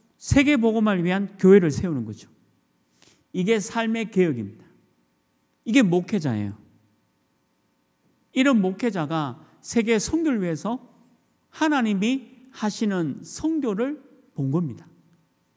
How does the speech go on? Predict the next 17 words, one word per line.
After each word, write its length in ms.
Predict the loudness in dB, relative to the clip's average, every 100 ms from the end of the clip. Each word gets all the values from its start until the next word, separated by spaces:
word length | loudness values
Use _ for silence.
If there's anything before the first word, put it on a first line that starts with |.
| _ _ _ _ _ _ _ _ 0
오늘 340 | 2 2 2
개혁 280 | 2 4 2
미션 640 | -2 -4 -2 -2 -2 -6
첫 200 | -4 -2
번째 200 | -2 -2 -2
시간입니다. 600 | 0 0 -2 -8 -12 -16 _ _ _ _ -6
목회자, 800 | 2 2 2 -4 -2 -2 -4 -6
교회가 340 | 2 2 2 -2
개혁돼야 480 | 2 2 2 -8 -8
돼요. 240 | -10 -14 _ _ _ _ _ _ _ _ _ _ _ -6
안 160 | 0
그러면 340 | 2 2 0 0
교회가 300 | 4 4 2
다 160 | -4
죽어요. 420 | -4 -4 -4 -8 -14 -20 _ _ _ _ _ _ _ _ _ _ 6
교회가 280 | 6 6
죽어버리면 680 | 2 0 0 0 0 -2 -4